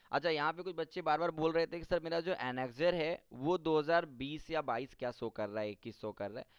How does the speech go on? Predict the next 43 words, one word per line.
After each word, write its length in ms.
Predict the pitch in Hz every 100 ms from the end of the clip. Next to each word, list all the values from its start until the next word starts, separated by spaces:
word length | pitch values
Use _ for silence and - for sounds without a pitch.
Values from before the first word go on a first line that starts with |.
| _
उससे 240 | - 131 156
कोई 200 | 127 139
मतलब 340 | 147 131 139
नहीं 180 | 139 135
है। 60 | 147
आप 160 | 135
एनेक्सर 340 | 123 120 113 123
में 120 | 123
अपना 160 | 117
आराम 280 | 123 113 110
से 140 | 117 123
जो 200 | 117 120
चीज़ें 300 | 117 113 117
बोली 280 | 104 110
गई 160 | 113 113
हैं, 80 | 147
उसको 220 | 156 -
भर 180 | 117 101
के 120 | 110
यहाँ 100 | 120
पे 100 | -
सबमिट 340 | 143 107 95
कर 120 | - 92
दो, 200 | 90 90
अपलोड 260 | 98 92
कर 140 | - 90
दो, 100 | 113
ठीक 240 | 151 170
है। 80 | 135 - _ _ _ _ -
और 120 | 127
ध्यान 340 | 120 143 170
देना, 180 | 175 180
यहाँ 240 | 180 165
पे 120 | 160 165
जो 180 | 151
भी 100 | 156
डॉक्यूमेंट्स 560 | 185 165 165 165 175 -
होंगे, 240 | 165 175
सब 200 | 180 185
जेपीजी 540 | 165 143 139 165 156 180
फॉर्मेट 440 | - 139 131 135
में 140 | 127 127
होंगे। 320 | 113 107